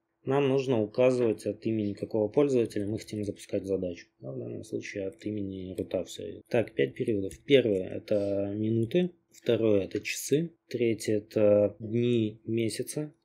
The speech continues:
да, э, day of month, да. Соответственно, сам месяц, дни недели, да, day of week. Как это работает? Если мы хотим, а, минимальная единица — это минута.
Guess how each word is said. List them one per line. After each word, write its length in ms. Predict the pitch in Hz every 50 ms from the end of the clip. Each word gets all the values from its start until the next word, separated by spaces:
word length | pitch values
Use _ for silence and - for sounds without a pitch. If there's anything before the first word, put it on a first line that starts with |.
| _ _ -
да, 360 | 120 117 120 123 139 139 135
э, 360 | 131 127 123 120 113 110 107
day 320 | 101 101 110 113 110 107
of 160 | 107 107 101 101 - 110
month, 380 | 107 104 101 98 - - - _ - -
да. 320 | 101 95 95 98 98 101 - -
Соответственно, 440 | - - - 113 104 104 110 107
сам 360 | 101 - - 110 110 104 104 110
месяц, 520 | 113 117 123 123 - - 127 117 - - 123 113 113 113 -
дни 300 | - 117 104 110 113 117
недели, 580 | 117 113 110 107 101 98 98 95 92 95 - 104
да, 240 | 104 113 123 135 131 117
day 240 | 104 113 117 113 107
of 80 | 107 - _ -
week. 220 | - - 110 117 - _
Как 260 | - 139 139 135 -
это 180 | - - 123 117
работает? 520 | 110 107 107 104 104 101 - - - - - _ _ _ -
Если 260 | 160 175 175 - 160
мы 140 | 139 147 139
хотим, 580 | - 131 135 - 123 120 117 117 107 107 - _ _ 127
а, 340 | 127 117 110 107 113 - -
минимальная 640 | 131 127 131 139 143 147 143 127 117 110 104 104
единица — 540 | 107 117 123 151 156 180 202 196 - - -
это 180 | - - - 110
минута. 420 | 107 104 101 101 98 95 - 101